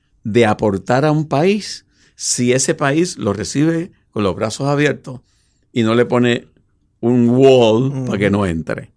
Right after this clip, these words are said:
Speaker 2: Correcto.
Speaker 1: Se, porque se dio en ese, en ese contexto en que Trump estaba haciendo su campaña basado en votar a los
Speaker 2: A los
Speaker 1: inmigrantes.
Speaker 2: inmigrantes.
Speaker 1: Y yo quería dar ese mensaje, número uno. Número dos,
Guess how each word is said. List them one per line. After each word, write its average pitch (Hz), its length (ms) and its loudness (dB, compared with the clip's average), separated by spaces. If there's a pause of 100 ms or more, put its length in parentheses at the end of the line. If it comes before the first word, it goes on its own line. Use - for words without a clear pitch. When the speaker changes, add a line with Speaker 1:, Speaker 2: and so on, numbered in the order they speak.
Speaker 2:
Correcto. 101 540 -18 (320)
Speaker 1:
Se, - 220 -2
porque 107 320 -4
se 101 160 0
dio 101 160 2
en 196 80 2
ese, - 280 -2
en 104 120 -2
ese 107 180 -4
contexto - 680 -8 (220)
en 107 140 -6
que - 320 -6 (120)
Trump 117 400 -4
estaba 117 280 -2
haciendo 117 580 0 (180)
su - 180 -8
campaña 110 480 -2
basado 113 680 -2
en 101 180 -2
votar 107 440 -4 (180)
a 107 100 -6
los 104 120 -2
Speaker 2:
A 92 40 -2
los 95 60 -4
Speaker 1:
inmigrantes. 135 360 -2
Speaker 2:
inmigrantes. 120 420 -14 (220)
Speaker 1:
Y - 80 -8
yo 131 120 0
quería 208 300 2
dar 131 300 -2
ese - 220 -6
mensaje, 120 580 -6 (500)
número 92 300 0
uno. 87 220 -2
Número 90 280 -4
dos, 107 220 0